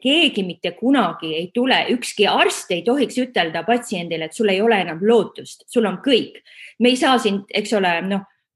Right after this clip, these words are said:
me ei saa midagi sinna teha, eks ole ju, sest ma teadsin, et seal peab olema mingisugune seos näiteks sellega, mida ma söön ja mind ka, mind ka nagu, no,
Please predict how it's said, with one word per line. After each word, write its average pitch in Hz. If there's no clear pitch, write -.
me 269
ei -
saa 277
midagi 233
sinna 180
teha, 240
eks -
ole 165
ju, -
sest -
ma 208
teadsin, 185
et -
seal 196
peab 202
olema 160
mingisugune 196
seos 175
näiteks 202
sellega, 277
mida 214
ma 190
söön 185
ja 175
mind 233
ka, 247
mind 285
ka 311
nagu, 285
no, 285